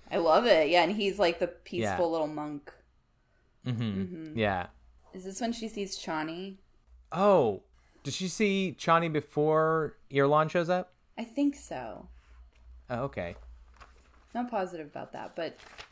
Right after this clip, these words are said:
Speaker 2: 'Cause she kinda just, like, float, like, shows up in front of her, right?
Speaker 1: Yeah, and she says, "If you go up this mount-, like, do not go through this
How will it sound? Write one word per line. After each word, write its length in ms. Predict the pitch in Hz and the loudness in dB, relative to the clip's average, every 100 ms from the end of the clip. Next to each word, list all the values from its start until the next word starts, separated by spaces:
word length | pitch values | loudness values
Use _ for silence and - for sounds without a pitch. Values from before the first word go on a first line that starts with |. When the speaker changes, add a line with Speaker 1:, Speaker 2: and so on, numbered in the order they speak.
| - - - | -20 -20 -12
Speaker 2:
'Cause 140 | 135 | -8
she 100 | 165 | -4
kinda 220 | 175 196 | 2 2
just, 140 | 185 160 | 2 0
like, 160 | 147 | 0
float, 340 | - - 127 139 | -2 0 2 2
like, 300 | 127 113 - _ _ | 2 0 -2 _ _
shows 340 | - - 127 120 | -8 0 0 2
up 140 | 123 | 0
in 100 | 123 | -2
front 260 | 110 117 110 | -2 0 0
of 80 | 110 | 0
her, 240 | 123 127 123 | 0 -2 -2
right? 360 | 123 127 135 _ _ _ | -2 -2 -4 _ _ _
Speaker 1:
Yeah, 200 | - 233 | 2 4
and 120 | 202 202 | 4 0
she 140 | 226 | -6
says, 280 | 220 208 196 | -4 -4 -4
"If 140 | 185 | -10
you 80 | 202 | -8
go 200 | 196 196 | 0 4
up 180 | 185 - | 2 0
this 220 | 180 175 | -8 -8
mount-, 320 | 170 170 165 175 | -6 -4 -2 -2
like, 240 | 175 - _ - | -4 -4 _ -12
do 160 | 190 | -6
not 220 | 185 170 170 | -2 -2 -2
go 180 | 165 | -2
through 240 | 165 170 165 | -2 -6 -6
this 580 | 160 151 151 - - | -6 -6 -8 -12 -12